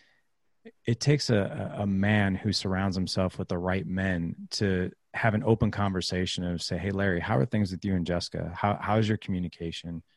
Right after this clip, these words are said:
You know, are you, are you having, are, are you being intimate?" And I, when I say intimate, I'm not talking about the physical part, but are you having deep conversations? Are you curious about her? Are you a student about her?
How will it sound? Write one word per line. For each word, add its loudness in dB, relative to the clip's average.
You -4
know, 0
are 0
you, 2
are -2
you 2
having, 6
are, 2
are 4
you 4
being 6
intimate?" 0
And -2
I, 0
when 0
I 2
say -2
intimate, -2
I'm 0
not 0
talking 0
about -2
the -6
physical -4
part, -4
but 0
are 2
you 2
having 2
deep 2
conversations? -2
Are 2
you 2
curious 2
about -2
her? -4
Are -4
you -2
a -4
student 0
about -2
her? -4